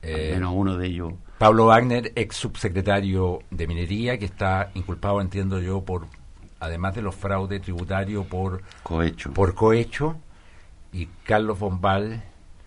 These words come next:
Speaker 2: que está imputado por
Speaker 1: Fraude al fisco, yo creo, ¿no?
Speaker 2: fraude al fisco, o sea,
Speaker 1: Mm.
Speaker 2: delito tributario.
Speaker 1: Sí.
Speaker 2: Mm. Bueno, eh,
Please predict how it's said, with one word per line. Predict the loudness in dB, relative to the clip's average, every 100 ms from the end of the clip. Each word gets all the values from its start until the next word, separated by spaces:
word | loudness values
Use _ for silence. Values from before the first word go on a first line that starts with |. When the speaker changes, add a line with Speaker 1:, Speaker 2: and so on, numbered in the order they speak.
| -20 -20 -20 -20 -14
Speaker 2:
que | -12
está | -10 -6
imputado | -6 -6 -6 -6 -2 -2 -2
por | -2 -2 -2 -6 -14 -14 -16 -20 -20 -20 -20 -20 -20 -14 -6
Speaker 1:
Fraude | 2 2 4
al | 0
fisco, | -2 -8 -6
yo | -6
creo, | -6 -8
¿no? | -8 -8
Speaker 2:
fraude | -4 -2 0 -2
al |
fisco, | -4 -10 -8
o | -4
sea, | -2
Speaker 1:
Mm. | -2
Speaker 2:
delito | -4 -6 -6
tributario. | -6 -8 -8 -10 -6
Speaker 1:
Sí. | -6
Speaker 2:
Mm. | -8 -16 -20 -18 -16 -16 -18 -20 -20 -20 -18 -16 -12 -8 -8 -2
Bueno, | 0 0 -2 -8 -10 -10 -16 -16 -16 -18 -12 -2
eh, | 4 6 6 6 4 2